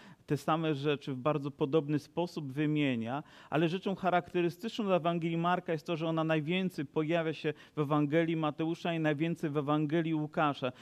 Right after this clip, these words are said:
jakby była tym pierwowzorem, na, z którego zostało to wszystko zaczerpnięte.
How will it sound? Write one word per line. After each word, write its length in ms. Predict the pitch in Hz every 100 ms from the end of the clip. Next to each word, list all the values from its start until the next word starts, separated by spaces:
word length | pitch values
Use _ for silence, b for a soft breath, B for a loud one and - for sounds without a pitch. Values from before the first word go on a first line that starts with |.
| B
jakby 260 | 147 139 156
była 220 | 151 165
tym 200 | 160 151
pierwowzorem, 1000 | - 170 160 151 135 127 202 190 139 143 - B 147
na, 160 | 151 -
z 140 | -
którego 460 | - - 160 160 147
zostało 480 | 143 139 160 151 151
to 140 | 151
wszystko 580 | - - 143 - 143 139
zaczerpnięte. 960 | 147 147 143 143 143 - 135 113 113